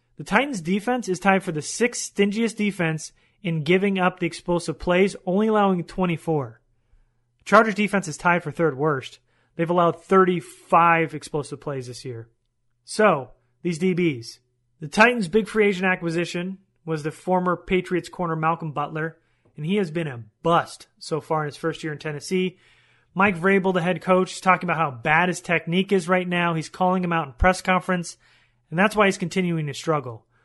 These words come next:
Butler is biting on everything. He's playing as bad as he ever has as a corner right now. Just last week, Butler shadowed Michael Crabtree. He had six catches, ninety-three yards, and a touchdown,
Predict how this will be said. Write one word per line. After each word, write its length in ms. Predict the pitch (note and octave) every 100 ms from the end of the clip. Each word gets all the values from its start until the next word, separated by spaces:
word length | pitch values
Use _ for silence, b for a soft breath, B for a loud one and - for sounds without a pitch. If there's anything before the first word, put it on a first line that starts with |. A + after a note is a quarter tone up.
| _ _ _
Butler 260 | F#3+ G3 E3+
is 140 | C3
biting 360 | A#2 E3 G3 G3
on 120 | F3+
everything. 600 | F3+ F3+ F3+ F3 F3 E3+ _ _ _ _
He's 180 | F3 -
playing 260 | G#3+ G3
as 120 | E3+ B2+
bad 320 | D#3+ E3+ F#3
as 100 | E3+
he 180 | E3 -
ever 260 | E3+ F#3
has 280 | F3 F#3 E3
as 80 | C#3+
a 40 |
corner 300 | C#3+ F3+ F#3
right 200 | F#3 F#3
now. 240 | F3 F3 E3+
Just 240 | G3 G3
last 200 | G3+ G3
week, 400 | F3 G3+ G3 _
Butler 240 | F#3+ F#3+ E3+
shadowed 300 | F#3+ F3 D#3+
Michael 260 | D#3+ D3
Crabtree. 760 | - F3+ F#3 F#3+ - F#3+ F#3 - b b b
He 120 | b G3
had 180 | E3
six 260 | - A3 -
catches, 460 | - G3 G3 F3+ D3
ninety-three 460 | F3 F#3+ G3 F#3
yards, 240 | E3+ F3+ D#3
and 80 |
a 60 | C#3
touchdown, 600 | - G3 - G3 F#3